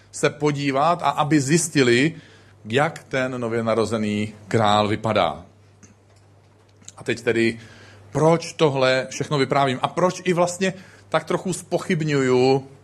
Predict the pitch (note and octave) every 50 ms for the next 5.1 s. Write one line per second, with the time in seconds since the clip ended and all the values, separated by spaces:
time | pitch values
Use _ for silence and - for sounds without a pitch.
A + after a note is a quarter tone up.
0 | - - - A2+ B2+ B2+ B2 - - C3+ C3+ C3 C3 C3 B2+ B2+ - - - -
1 | _ _ _ _ _ _ _ _ _ _ _ _ _ - - - _ _ _ _
2 | D3+ D#3 C#3+ C#3+ C#3 C#3 C3+ C3+ C#3+ D3 - - C#3 C3+ C#3+ D3+ D3+ D3 D3 D3
3 | - - B2+ A#2+ B2+ D3 C#3+ - - - - - - - - - - - _ -
4 | A#2 B2 A#2+ B2 A#2+ - - C3 B2 C3 B2+ B2+ C3 D3 C3+ B2 B2 A2+ G2 D#2
5 | - -